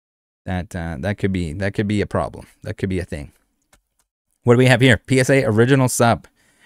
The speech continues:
We got the eight on the, the old Pikachu. And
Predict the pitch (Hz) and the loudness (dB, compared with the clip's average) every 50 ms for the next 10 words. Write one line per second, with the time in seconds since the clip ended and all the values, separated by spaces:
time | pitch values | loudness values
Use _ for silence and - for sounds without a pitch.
0 | _ _ - - 110 127 120 - 120 - - - - 92 87 92 90 - _ - | _ _ -8 0 2 2 2 2 -2 -6 -6 -8 -8 -8 -6 -8 -8 -10 _ -4
1 | 107 104 104 110 113 117 113 104 - - _ - 92 101 98 95 98 98 101 98 | -2 -2 0 0 0 -2 -2 -4 -8 -12 _ -8 -4 -2 -2 -2 0 0 -2 -2
2 | 98 - - - _ _ _ _ _ _ _ _ - 117 117 - 127 - - 135 | -4 -8 -14 -20 _ _ _ _ _ _ _ _ -4 -4 -2 -2 -4 -4 -2 -2
3 | 160 196 - _ _ _ _ _ _ _ _ _ _ _ _ _ _ _ _ _ | -2 -2 -6 _ _ _ _ _ _ _ _ _ _ _ _ _ _ _ _ _
4 | _ _ _ _ _ _ _ _ _ _ _ _ 90 98 101 101 | _ _ _ _ _ _ _ _ _ _ _ _ -4 -2 0 -2